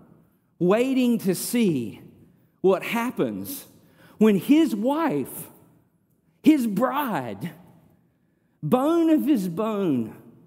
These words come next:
flesh of his flesh, he's gonna just wait and see what happens to her. How's this gonna pan out?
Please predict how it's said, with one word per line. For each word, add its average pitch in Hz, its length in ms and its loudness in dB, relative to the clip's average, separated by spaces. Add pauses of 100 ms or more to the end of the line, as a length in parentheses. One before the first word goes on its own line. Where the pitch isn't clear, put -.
(260)
flesh 254 500 -4
of 226 120 -2
his 175 220 -2
flesh, 165 680 -6 (600)
he's 285 260 4
gonna 269 240 2
just 170 260 -6
wait 170 600 -4 (1040)
and 160 160 -2
see 117 540 -4 (360)
what 123 160 -6
happens 120 500 -12
to 110 80 -12
her. 101 280 -12 (960)
How's 269 220 -4
this 247 160 -8
gonna 185 180 -4
pan 151 320 -8
out? 123 400 -8